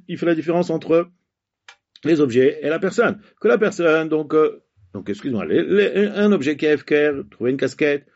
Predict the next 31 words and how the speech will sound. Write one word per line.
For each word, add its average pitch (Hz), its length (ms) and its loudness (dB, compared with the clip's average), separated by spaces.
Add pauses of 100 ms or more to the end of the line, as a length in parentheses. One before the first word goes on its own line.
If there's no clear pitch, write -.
(260)
c'est - 120 -4
un 311 100 0
Kohen 285 220 2
Shvita. 214 420 0
Non, 220 280 0
la 117 100 -6
personne 196 320 -2
qui 214 100 -4
la 180 140 2
prend, 185 460 2
elle, 185 320 2
ça 165 100 -10
sera, 147 240 -2
ça 135 160 -6
sera 127 220 -2
à 123 40 2
lui. 104 160 -4
C'est-à-dire, 135 240 -2
l'entrée 147 200 -2
de - 60 -10
Shabbat, 160 220 0
il - 40 -18
se - 80 -14
passe 123 220 0
rien 127 240 0
en 131 40 0
ce - 60 -10
qui - 20 -18
concerne 135 240 -2
cette 135 140 -2
casquette, 180 340 0